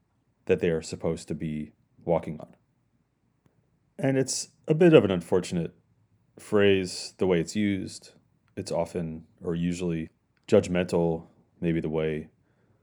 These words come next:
we would talk about someone who is or used to be in recovery from an addiction, has fallen off. And it's also unfortunate because it seems to imply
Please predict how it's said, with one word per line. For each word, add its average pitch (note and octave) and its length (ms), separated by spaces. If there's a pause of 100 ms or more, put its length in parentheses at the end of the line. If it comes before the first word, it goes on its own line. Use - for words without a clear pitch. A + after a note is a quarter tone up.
(260)
we F#2 100
would D#2+ 260 (320)
talk F2 240
about E2 220
someone D#2+ 320
who D#2+ 220
is - 380 (1040)
or F2+ 260
used E2+ 220
to F2+ 80
be E2+ 160
in D#2+ 80
recovery A#2+ 680
from D#2+ 320
an D#2 100
addiction, F#2 460
has E2+ 160
fallen F#2 320
off. A#2+ 320 (1800)
And A#2+ 120
it's A#2 120
also A#2 200
unfortunate F#2+ 560
because E2+ 920
it G2 140
seems G2+ 240
to F#2 80
imply F2 640